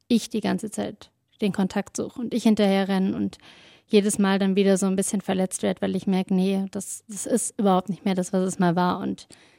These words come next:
es wird's auch nicht mehr. Ich glaube, wenn einmal eine Freundschaft so einen richtigen Knacks bekommen hat, dann ist es schwer, die wieder aufrechtzuerhalten. Also es kommt auf die Freundschaft an. Ich habe auch eine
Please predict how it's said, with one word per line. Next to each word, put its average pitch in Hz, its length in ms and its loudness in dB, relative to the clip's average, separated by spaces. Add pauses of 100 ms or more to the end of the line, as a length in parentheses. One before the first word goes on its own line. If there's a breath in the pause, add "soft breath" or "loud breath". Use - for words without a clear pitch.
(240 soft breath)
es - 180 -8
wird's 208 220 2
auch 208 140 -2
nicht 208 200 -4
mehr. 202 220 -4
Ich - 140 -14
glaube, 240 220 2
wenn 240 120 4
einmal 214 300 6
eine 208 120 8
Freundschaft 202 540 0
so 220 80 0
einen 202 80 2
richtigen 202 380 -2
Knacks - 380 -2
bekommen 208 460 2
hat, 190 180 -2
dann 190 120 2
ist 190 140 -2
es 185 140 -2
schwer, 208 260 4
die 190 140 -2
wieder 196 340 -2 (540 soft breath)
aufrechtzuerhalten. 196 880 -2
Also 208 120 4
es 196 120 -2
kommt 254 220 2
auf 208 80 -4
die 226 100 -2
Freundschaft 220 460 -2
an. 220 180 4
Ich 214 120 0
habe 208 160 2
auch 185 80 2
eine 196 180 0